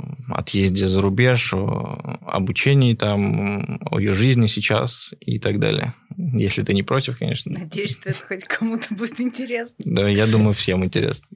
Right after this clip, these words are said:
Speaker 1: Но главное, что это интересно мне.
Speaker 2: Да, это точно.
Speaker 1: А, ну, в общем, расскажи, как, э, все зара-, зарождалось, как ты пришла в наркополитику, а, как,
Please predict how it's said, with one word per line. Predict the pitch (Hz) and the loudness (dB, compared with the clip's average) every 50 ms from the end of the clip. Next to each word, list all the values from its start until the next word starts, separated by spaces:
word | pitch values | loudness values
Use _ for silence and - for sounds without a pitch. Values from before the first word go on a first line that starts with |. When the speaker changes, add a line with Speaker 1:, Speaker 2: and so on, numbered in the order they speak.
| - _ | -14 _
Speaker 1:
Но | - - 120 135 - | -2 0 2 2 2
главное, | - 113 117 120 110 120 160 202 214 151 | 2 2 2 2 4 4 4 4 4 2
что | - - - | -2 -2 0
это | - | 0
интересно | 131 117 135 120 113 - 117 | 2 2 4 2 4 4 4
мне. | 107 98 98 95 90 - - - - - - - _ _ - | 4 4 4 4 2 0 -4 -6 -12 -18 -20 -20 _ _ -18
Speaker 2:
Да, | 240 - 190 180 175 - | -10 -8 -6 -6 -6 -4
это | - - | -4 -4
точно. | 110 - - - 143 - - - - - - _ _ _ _ _ _ - - - - - - - - - - - - - - _ _ - | -2 0 2 2 2 2 0 -6 -8 -12 -18 _ _ _ _ _ _ -14 -12 -12 -10 -10 -12 -14 -16 -16 -16 -16 -18 -20 -20 _ _ -2
Speaker 1:
А, | - 113 113 107 107 104 98 95 - - - - - - - | 0 2 2 2 2 2 0 -2 -2 -4 -8 -12 -16 -16 -8
ну, | - - 123 | 0 2 4
в | 123 | 4
общем, | 120 - - 113 104 | 4 4 4 6 6
расскажи, | 107 104 - - 120 135 143 | 4 4 2 2 2 2 2
как, | - 120 113 - - - - | 2 0 -2 -2 -4 -6 -4
э, | 110 104 | -2 -2
все | 95 - - 107 | -2 0 2 2
зара-, | 101 101 98 104 101 104 - - | 2 4 4 2 2 2 2 2
зарождалось, | 104 104 101 98 98 98 104 104 95 104 - - | 4 4 4 4 4 4 4 4 4 2 2 0
как | - 113 104 - | 0 -2 -2 -2
ты | 117 | -2
пришла | - 104 101 - - 101 95 92 98 95 95 | -2 0 0 0 2 2 2 4 4 2 2
в | 101 - | 2 2
наркополитику, | 95 95 95 92 - - - 98 104 117 110 - 117 - 110 107 110 110 107 - _ _ _ - - - - - - _ _ _ _ - | 2 2 2 2 0 0 2 4 4 4 4 2 -2 -2 -2 -2 0 -2 -4 -6 _ _ _ -20 -20 -20 -20 -20 -20 _ _ _ _ -6
а, | - - - 107 110 107 | -4 0 0 2 2 2
как, | 107 - 98 95 - - - | 2 2 0 -2 -2 -4 -8